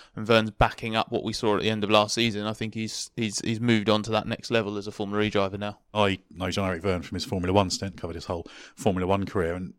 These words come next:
Speaker 2: very fast driver, but this frustrating inability to string stuff together and a tendency under pressure to wilt a bit. And when Lotterer started pushing him, literally <laughs> in many cases, I was thinking, This is prime kind of Jev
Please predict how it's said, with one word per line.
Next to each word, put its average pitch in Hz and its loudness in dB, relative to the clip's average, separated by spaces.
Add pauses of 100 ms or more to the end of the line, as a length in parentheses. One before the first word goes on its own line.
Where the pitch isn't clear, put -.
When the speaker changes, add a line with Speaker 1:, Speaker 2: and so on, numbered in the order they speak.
Speaker 2:
very 110 4
fast 95 -2
driver, 90 -2
but 95 -6
this 98 -4
frustrating - 0
inability 92 -4
to - -10
string 92 -6
stuff - -6
together 90 -6
and 92 -8
a - -6
tendency 92 -2
under 90 -6
pressure - -2 (400)
to 95 -6
wilt 98 0
a - -6
bit. 80 -6
And 95 -2
when 110 6
Lotterer 98 -2
started 90 -2
pushing 104 -2
him, 80 -4
literally 92 0
<laughs> - 0
in 123 4
many 90 -2
cases, 92 -4
I 101 2
was 95 -2
thinking, 90 -8 (580)
This - -6
is - -12
prime 90 0 (240)
kind 87 -6
of 80 -10
Jev - 0